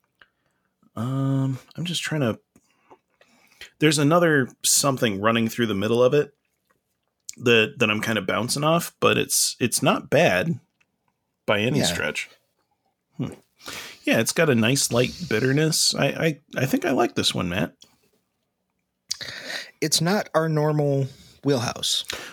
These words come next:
Speaker 1: Well, no, that's the thing. It, it, again, this is just, this is a wheat beer. It's not an I P A. Um, it, it does have some nice, you know, hoppiness and, and bitterness to it, but I, I think I'm just getting,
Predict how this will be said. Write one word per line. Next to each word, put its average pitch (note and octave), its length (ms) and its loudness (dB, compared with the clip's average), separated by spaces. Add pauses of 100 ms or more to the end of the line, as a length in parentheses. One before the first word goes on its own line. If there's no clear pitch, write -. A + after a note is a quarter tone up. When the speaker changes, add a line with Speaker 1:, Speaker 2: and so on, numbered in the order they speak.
Speaker 1:
Well, F3+ 100 4
no, E3+ 140 6
that's D#3+ 260 4
the D#3 120 -4
thing. C3 300 0
It, G2 160 -2
it, A#2+ 180 -8
again, B2 340 2
this C3 200 0
is A#2 200 0
just, - 460 -2
this C#3 180 4
is B2 120 2
a A#2 40 2
wheat B2+ 220 2
beer. F#2 200 -2
It's F#2+ 180 -4
not G#2+ 180 0
an G#2+ 80 2
I G#2+ 140 4
P G2+ 220 -4
A. G#2 400 -2
Um, F#2+ 600 -2
it, G#2 200 -2
it A2 100 -4
does G#2+ 220 0
have G#2 160 -2
some G2 160 -2
nice, F#2+ 600 0 (160)
you G#2 120 0
know, F2+ 400 -4 (920)
hoppiness G#2+ 540 2
and, F#2 240 -4
and F#2 180 -4
bitterness G#2+ 520 2
to G2 180 -4
it, F#2+ 160 -4
but F#2+ 240 -2 (180)
I, G#2 380 -4
I A2 60 0
think A#2 180 0
I'm G#2+ 100 0
just - 180 -2
getting, G#2 440 0